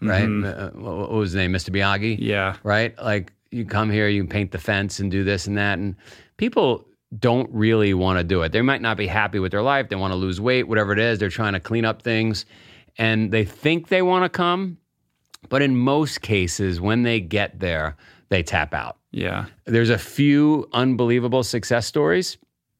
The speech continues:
Speaker 2: The Apples guy, right?
Speaker 1: The Apples guy was a, an amazing success story. Uh, truck driver, uh, three hundred pounds.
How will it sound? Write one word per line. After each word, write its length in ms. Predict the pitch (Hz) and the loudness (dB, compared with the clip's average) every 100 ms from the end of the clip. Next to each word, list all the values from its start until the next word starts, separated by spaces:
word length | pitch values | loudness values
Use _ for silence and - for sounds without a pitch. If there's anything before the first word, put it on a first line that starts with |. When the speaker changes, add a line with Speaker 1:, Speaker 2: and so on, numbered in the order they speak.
| _ _ - | _ _ -4
Speaker 2:
The 140 | - | -2
Apples 420 | 107 110 120 107 | -2 0 -2 -2
guy, 300 | - 101 95 | -4 -4 -4
right? 240 | 98 95 98 | -4 0 2
Speaker 1:
The 100 | 117 | 4
Apples 300 | 131 156 127 | 2 0 0
guy 180 | 139 123 | 2 2
was 140 | 110 | 2
a, 100 | 110 - | 0 -2
an 120 | 113 104 | -2 0
amazing 580 | 110 104 120 139 117 95 | 0 2 2 2 0 -2
success 420 | - 92 98 85 | -4 -4 -4 -4
story. 460 | - 95 90 98 98 | -2 0 2 0 0
Uh, 240 | 95 92 | -2 -2
truck 240 | 87 120 104 | 0 -2 0
driver, 720 | 117 101 101 101 110 110 101 | 0 2 0 0 0 0 -2
uh, 260 | 95 92 92 | 0 0 0
three 180 | 113 | 0
hundred 240 | 110 110 101 | 2 2 0
pounds. 640 | 101 101 101 104 107 - | 0 0 0 0 -2 -4